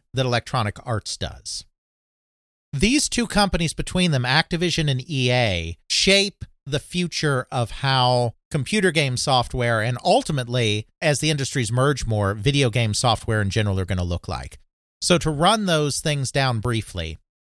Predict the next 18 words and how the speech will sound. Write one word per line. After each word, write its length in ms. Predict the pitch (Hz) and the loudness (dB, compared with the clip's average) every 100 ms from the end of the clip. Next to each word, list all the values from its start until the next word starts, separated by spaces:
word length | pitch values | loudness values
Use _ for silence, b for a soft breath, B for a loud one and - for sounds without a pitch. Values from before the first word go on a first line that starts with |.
| _ - | _ 0
this 180 | 180 - | 0 2
is 120 | 175 | 0
what 200 | 170 135 | 0 0
you're 100 | 143 | -2
looking 320 | 117 107 98 | -4 -4 -6
at. 240 | 76 62 - _ _ _ _ _ - | -8 -12 -18 _ _ _ _ _ -2
You're 120 | 147 | 2
looking 340 | 175 185 180 | 2 0 0
at 280 | 165 160 151 - | 2 2 2 -2
a 140 | 135 131 | -4 -4
publisher 720 | - 196 131 113 - 76 76 _ | -2 -2 0 -4 -6 -10 -14 _
as 240 | 139 135 113 | 0 0 0
being 420 | 147 147 147 135 | 2 4 2 0
the 440 | 135 135 127 120 - - | 2 2 2 0 -6 0
head 180 | 160 160 | 2 2
of 100 | 131 | 0
the 80 | 131 | -2
dragon, 580 | 123 113 104 80 80 | 0 0 -2 -6 -10